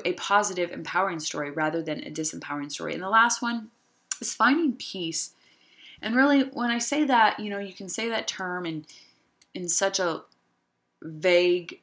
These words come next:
sense. "Find peace, you gotta find peace." What's that mean? For me, finding peace is really focusing on something. Again, changing my focus is how I find peace, to something bigger than me. I'm Christian. So I'm grounded in truth in the word, and that's where my focus is.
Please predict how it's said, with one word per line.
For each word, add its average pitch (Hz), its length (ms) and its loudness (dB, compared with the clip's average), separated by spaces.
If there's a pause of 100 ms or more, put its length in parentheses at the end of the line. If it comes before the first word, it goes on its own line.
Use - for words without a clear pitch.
sense. - 760 -2 (140)
"Find 277 300 4
peace, 233 460 -8
you 269 60 -6
gotta 262 100 -6
find 254 300 -8
peace." 214 260 -12 (540)
What's 240 240 -4
that 208 240 0
mean? 165 300 -6 (180)
For 214 260 -2
me, 240 480 -2
finding 202 420 0
peace 185 500 -4
is 175 220 -6
really 180 760 -4 (100)
focusing 185 460 -4
on 175 140 -4
something. 160 480 -2
Again, 170 280 -2
changing 156 320 -2
my 185 140 -6
focus 170 680 -6
is 180 140 -6
how 165 160 0
I 165 80 0
find 170 260 -8
peace, 180 280 -6 (260)
to - 80 -6
something 254 280 0
bigger 214 220 -4
than 180 100 -4
me. 170 100 -2
I'm 202 120 -4
Christian. 160 600 -4 (520)
So 226 140 0
I'm 240 300 4
grounded 208 400 4
in 185 180 -6
truth 202 380 -4
in 185 100 -8
the 175 80 -8
word, 160 400 -4
and 185 140 -8
that's 208 300 0
where 190 240 0
my 175 140 -8
focus - 420 -8
is. - 340 -6